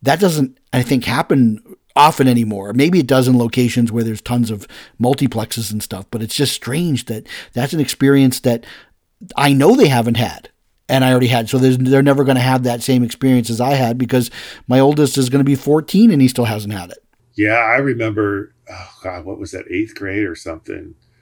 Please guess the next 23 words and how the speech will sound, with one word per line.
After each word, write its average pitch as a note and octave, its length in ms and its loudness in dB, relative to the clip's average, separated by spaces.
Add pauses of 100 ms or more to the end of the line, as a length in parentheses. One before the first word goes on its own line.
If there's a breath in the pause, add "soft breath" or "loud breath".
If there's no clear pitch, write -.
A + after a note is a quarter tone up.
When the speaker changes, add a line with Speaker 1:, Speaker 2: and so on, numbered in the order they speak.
(500)
Speaker 2:
going A#2 260 2
with G#2+ 160 2
a F#2 80 -4
friend, A2 720 -4
and G#2 100 -4
we G#2 100 -2
said C3+ 440 -2
we B2 100 0
were A2+ 140 0
gonna G#2 180 -2
go G2+ 160 -2
see G#2 260 -6
one G#2 340 -4
film, F#2+ 380 -8
and G2 140 -8
we G2+ 240 -2
went A#2+ 240 -2
over G#2+ 340 2
and F#2+ 120 -8
snuck A2 400 -6
into G2 840 -2 (520)
Halloween, A#2+ 800 2 (580 loud breath)
which, - 400 -2